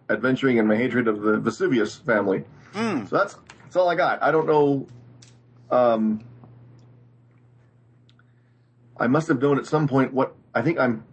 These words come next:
Speaker 1: I must be human because I'm pretty sure that's what I rolled my attributes based on.
Speaker 2: Mm-hmm.
Speaker 1: Um,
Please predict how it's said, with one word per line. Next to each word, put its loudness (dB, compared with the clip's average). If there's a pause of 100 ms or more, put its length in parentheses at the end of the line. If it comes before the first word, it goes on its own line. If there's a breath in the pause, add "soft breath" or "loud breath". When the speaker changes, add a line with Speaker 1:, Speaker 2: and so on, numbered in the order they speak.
(100)
Speaker 1:
I 0
must 0
be 2
human 2
because 0
I'm -2
pretty -2
sure 0
that's -2
what 0
I 2
rolled 0
my 0
attributes -2
based -4
on. 0 (140)
Speaker 2:
Mm-hmm. -8
Speaker 1:
Um, 0